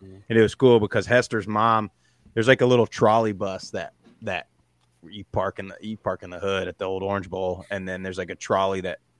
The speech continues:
Speaker 2: rides you to the stadium, and there's this lady, she's, like, decked out in, uh, in Miami gear, and we're like, "Oh, you know, I guess we know who you're rooting for." And she's like, "Oh, well, my son's on the team." And we're like, "Okay, you know,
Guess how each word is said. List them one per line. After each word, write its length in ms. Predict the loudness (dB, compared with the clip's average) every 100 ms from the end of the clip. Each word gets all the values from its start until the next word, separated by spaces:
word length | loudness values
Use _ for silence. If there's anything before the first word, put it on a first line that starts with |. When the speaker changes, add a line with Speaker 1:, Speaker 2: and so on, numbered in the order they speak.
| _ -2
Speaker 2:
rides 260 | 0 0
you 60 | -2
to 140 | -12
the 80 | -14
stadium, 460 | -4 -2 0 -2 -6
and 100 | -10 _ _ _ _ -6
there's 140 | -2
this 140 | -2 2
lady, 300 | 4 6 2
she's, 220 | -2 -2
like, 180 | -2 0
decked 280 | -4 0
out 260 | 0 0 -2
in, 240 | -6 -8
uh, 380 | -6 -4 -4 -6 -10 _ _ -12
in 220 | -8 -6
Miami 460 | -6 -4 -4 -4 -6
gear, 360 | -8 -4 -4
and 100 | -4
we're 80 | -4
like, 200 | -6 -6
"Oh, 140 | -6
you 120 | -4 -6
know, 380 | -6 -6 -8 -10
I 100 | -10 -10 _ _ -4
guess 160 | -2
we 60 | 0
know 100 | 0
who 100 | 2
you're 180 | 4 4
rooting 260 | 2 -2
for." 200 | -4 -6
And 60 | -6
she's 120 | -10
like, 100 | -8 -2
"Oh, 180 | 0
well, 260 | 0 -2 -6 _ _ _ -6
my 100 | -4
son's 320 | 0 0 0
on 140 | -2
the 80 | -4
team." 340 | -6 -4 -4
And 80 | -4
we're 140 | -2 -2
like, 180 | -2
"Okay, 400 | -6 -6 -4 -2 -6
you 120 | -12
know, 120 | -18